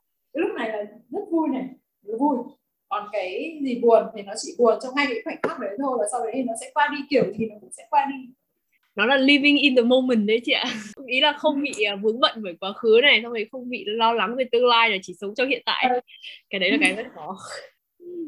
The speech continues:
Speaker 2: Rồi, em cảm ơn chị. Cái, em nghĩ là đây là một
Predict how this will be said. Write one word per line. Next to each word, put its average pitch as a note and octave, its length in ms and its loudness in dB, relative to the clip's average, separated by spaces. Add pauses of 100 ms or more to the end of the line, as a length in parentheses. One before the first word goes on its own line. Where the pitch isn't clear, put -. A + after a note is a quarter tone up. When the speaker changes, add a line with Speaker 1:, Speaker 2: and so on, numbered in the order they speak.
(140)
Speaker 2:
Rồi, G3+ 220 -10
em A3+ 160 -10
cảm G3+ 100 -4
ơn A3 140 -2
chị. A#3+ 220 -10 (200)
Cái, G#3 220 4
em B3+ 340 4
nghĩ B3+ 80 2
là C4+ 140 4
đây A#3 160 2
là A3 100 -6
một G3+ 80 -6